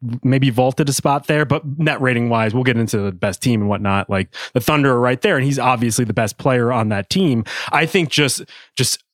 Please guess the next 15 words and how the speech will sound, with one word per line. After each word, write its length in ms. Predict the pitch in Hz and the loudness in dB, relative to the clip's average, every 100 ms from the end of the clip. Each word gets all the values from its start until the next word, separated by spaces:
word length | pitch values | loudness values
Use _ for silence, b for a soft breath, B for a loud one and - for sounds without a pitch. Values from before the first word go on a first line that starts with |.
| _ | _
eye 140 | 123 147 | 0 2
test 320 | - 208 - | 2 0 2
wise, 460 | 226 233 226 226 | 2 2 2 0
I 160 | 180 151 | 0 0
think 180 | 151 139 | 0 -2
it's 160 | 127 | -4
tough 300 | - 151 131 | -2 0 0
to 80 | - | -2
really 240 | 131 139 123 | 0 0 2
make 240 | 127 123 | 0 0
the 80 | 117 | 0
argument. 260 | 139 139 139 | 0 0 0
I 40 | |
think 180 | 262 220 | 0 -2
it's 180 | 160 | -2